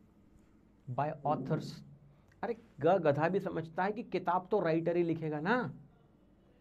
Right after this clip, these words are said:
यस, अब आप ऐसा बोलोगे, "Class is taken by teacher",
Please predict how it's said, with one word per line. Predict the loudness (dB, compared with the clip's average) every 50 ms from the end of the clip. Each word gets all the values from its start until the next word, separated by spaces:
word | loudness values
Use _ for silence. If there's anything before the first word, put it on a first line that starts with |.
| _ _ _ _ _ _ _ _ _ -4
यस, | 0 2 4 4 4 2 -2 -8 -16 -20 -4 2 2
अब | 2 2 0 -6 -2 2
आप | 4 4 6 6
ऐसा | 6 6 6
बोलोगे, | 6 6 6 4 2
"Class | 0 0 0 2 2 2 2
is | 0 0 0
taken | 2 2 2 2 4 4
by | 6 6 6 4 4
teacher", | 0 0 2 4 2